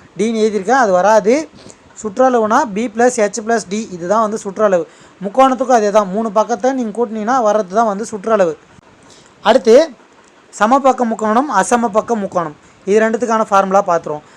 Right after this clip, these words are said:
முதல்ல முக்கோணம்னா அது மூணுத்தோட உள்ள இருக்கு இல்லைங்களா டிகிரி, அது வந்து நூத்தி எண்பது வரும் அதோட கூடுதல். இதையும் தெரிஞ்சு வச்சுங்க, கேட்கறதுக்கு வாய்ப்பு இருக்கு. அடுத்து ஒவ்வொரு பக்கமும் அறுபது,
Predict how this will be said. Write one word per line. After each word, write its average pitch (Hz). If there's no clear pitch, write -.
முதல்ல 240
முக்கோணம்னா 233
அது 208
மூணுத்தோட 214
உள்ள 247
இருக்கு 226
இல்லைங்களா 202
டிகிரி, 214
அது 180
வந்து 190
நூத்தி 240
எண்பது 190
வரும் 185
அதோட 170
கூடுதல். 170
இதையும் 196
தெரிஞ்சு 196
வச்சுங்க, 175
கேட்கறதுக்கு 196
வாய்ப்பு 180
இருக்கு. 156
அடுத்து 233
ஒவ்வொரு 269
பக்கமும் 233
அறுபது, 214